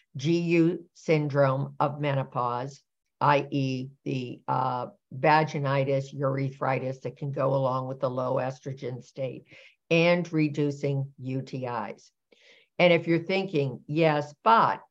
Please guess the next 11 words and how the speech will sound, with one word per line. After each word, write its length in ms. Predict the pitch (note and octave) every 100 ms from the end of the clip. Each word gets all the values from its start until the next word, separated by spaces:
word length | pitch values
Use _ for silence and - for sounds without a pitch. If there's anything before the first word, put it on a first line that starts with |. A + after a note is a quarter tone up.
| _
estrogen, 1000 | D3+ E3 D#3+ F3 E3+ E3 D#3+ D#3+ D#3 C#3+
blood 320 | C#3 C#3+ D3
clot 360 | - D#3 D3 -
risk, 480 | D3 D3+ D3 D3 C#3+
endometrial 800 | C#3 C#3+ D3+ C#3+ C#3+ C#3 C#3 C#3
hyperplasia," 1000 | C#3 C#3 C#3+ C3+ - C#3+ C#3+ C#3+ D3+ D3+ - _ - - _
the 100 | E3
use 280 | E3+ F#3+ F#3
of 100 | D3+
vaginal 560 | D#3+ D3+ C#3+ D3+ C#3 -
estrogen 840 | E3 E3+ - D#3+ C#3+ D3+ C#3+ C#3